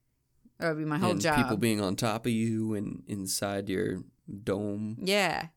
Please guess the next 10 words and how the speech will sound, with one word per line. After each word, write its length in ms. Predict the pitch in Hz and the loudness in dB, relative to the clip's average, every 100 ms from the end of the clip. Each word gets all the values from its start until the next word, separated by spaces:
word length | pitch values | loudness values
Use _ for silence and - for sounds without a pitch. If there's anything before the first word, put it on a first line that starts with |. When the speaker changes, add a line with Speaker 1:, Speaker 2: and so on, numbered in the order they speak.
| _ _ _ _ _ | _ _ _ _ _
Speaker 1:
Oh, 60 | 202 | 0
yeah, 220 | 202 190 | 4 4
that 100 | 170 | 4
would 100 | 190 | 2
be 120 | 190 | 2
weird. 280 | 135 131 151 - _ _ _ _ _ _ - | 2 2 0 -4 _ _ _ _ _ _ -6
Speaker 2:
<laughs> 800 | 165 - - - - - - - | -4 -6 -10 -20 -20 -20 -20 -4
Would 160 | 113 107 | 0 0
it 120 | - | 0
tickle? 420 | 156 - 359 330 | -4 -2 -4 -6